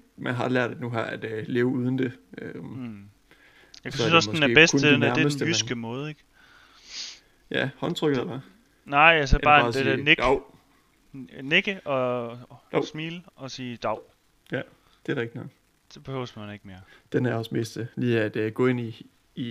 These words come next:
Speaker 1: øh, i et, øh, rum, og så bare sige, "Halløj."
Speaker 2: <laughs>
Speaker 1: "Dag."
Speaker 2: Ja. Til sit eget bryllup, firs mennesker, der er kommet.
Speaker 1: <laughs> "Dag."
Speaker 2: Bare lige,
Speaker 1: "Tak fordi I kom."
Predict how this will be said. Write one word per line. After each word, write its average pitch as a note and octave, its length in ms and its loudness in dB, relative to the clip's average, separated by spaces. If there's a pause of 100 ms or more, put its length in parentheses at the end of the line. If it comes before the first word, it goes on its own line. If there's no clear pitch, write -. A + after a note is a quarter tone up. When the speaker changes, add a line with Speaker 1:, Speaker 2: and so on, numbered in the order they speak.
Speaker 1:
øh, A2 240 -10 (580)
i G3 200 -6
et, A#2 100 -6
øh, B2+ 60 -2
rum, C3 380 -4 (300)
og - 200 -10
så - 80 -12
bare B2 200 -4
sige, B2 280 -10 (600)
"Halløj." D#3 300 4
Speaker 2:
<laughs> - 1800 -10
Speaker 1:
"Dag." D#3 480 -4 (840)
Speaker 2:
Ja. B2+ 120 -6 (920)
Til C#3 160 -6
sit C3+ 100 0
eget D3+ 200 10
bryllup, D#3 340 4 (200)
firs D#3 380 -2
mennesker, D3+ 340 0
der C3 60 6
er B2 40 2
kommet. C#3+ 320 -2
Speaker 1:
<laughs> - 140 0 (120)
"Dag." A3+ 840 -2
Speaker 2:
Bare C#3 140 8
lige, F#3+ 320 2 (160)
Speaker 1:
"Tak C3 140 0
fordi C3 160 0
I C#3 40 2
kom." F3 320 2